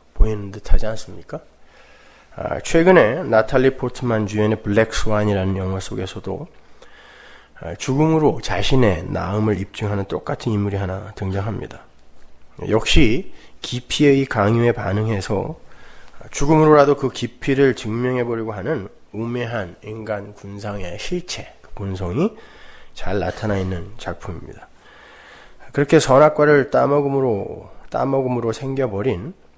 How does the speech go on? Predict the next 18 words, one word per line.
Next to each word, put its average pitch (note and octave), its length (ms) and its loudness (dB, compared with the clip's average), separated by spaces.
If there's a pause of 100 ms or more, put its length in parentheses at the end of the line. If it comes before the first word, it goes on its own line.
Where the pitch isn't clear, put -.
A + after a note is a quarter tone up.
(480)
어, - 60 -20 (260)
저 C3 380 4
높은 B2+ 640 -6
곳으로만 A#2+ 760 2
향하여 A#2+ 460 -2
올라가려 A2 640 0
하는, A2 360 -4 (680)
자기만을 B2 720 2
자랑하려 G#2 640 -2
하는 A#2 440 4 (100)
그러한 A2+ 380 2 (480)
굴고성, A#2 920 0 (360)
굴광성도 G#2 880 -2
아니고 G2+ 520 -8 (280)
굴지성도 G#2 800 -4
아니고 F#2+ 420 -6 (560)
굴고성의 A2 1400 0
본성으로 B2 800 4